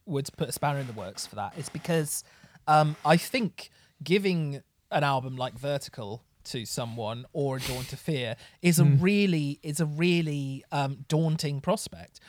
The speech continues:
Speaker 1: Both of those albums are, you know, close to filling an entire compact disc, um, seventy, eighty minutes kinda long. And actually, for that reason, I actually think The Raging River is a brilliant place to start, because it is a,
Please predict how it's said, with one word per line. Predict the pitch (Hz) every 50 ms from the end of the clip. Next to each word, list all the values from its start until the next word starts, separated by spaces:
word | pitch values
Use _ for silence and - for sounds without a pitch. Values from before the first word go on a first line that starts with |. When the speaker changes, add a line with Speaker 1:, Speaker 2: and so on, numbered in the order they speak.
| - - - -
Speaker 1:
Both | 160 180 208 - 180
of | 156
those | 139 127 127 123 127
albums | 123 123 120 120 117 120 117 123
are, | 127 120 117 113 110 -
you | 170 139
know, | 131 117 110
close | 107 - - 151 139 139 - -
to | - 110
filling | - - 127 117 117 120 120
an | 117 113
entire | 117 127 - 139 120 120 117 120 120 - _ _ _ _ _ -
compact | - - 120 117 127 110 - -
disc, | 147 117 107 - - - - - - _ _
um, | 147 143 135 127 123 -
seventy, | - - 139 120 117 120 135 120 117
eighty | 113 113 117 - 120
minutes | 120 120 120 - -
kinda | - 131 120 117
long. | 117 127 135 120 110 107 - - - - - - _ -
And | 156 160
actually, | 208 254 - - - - 139 123 123 123 123 - _ -
for | 185 - - 156
that | 190 233 - - 139
reason, | 147 165 196 208 165 131 117 113 -
I | - 190 233
actually | 220 208 - 190 180
think | - 147 120
The | 131 120
Raging | 127 127 123 - - - 120
River | 120 120 120 120 113
is | 104 - -
a | 117
brilliant | - - 131 190 240 196 104 95 -
place | - - 95 - - -
to | -
start, | - - - 104 98 - -
because | 151 - - - 139 131
it | 139 139 -
is | 143 131 127
a, | 131 131 131 127 131 131 127 127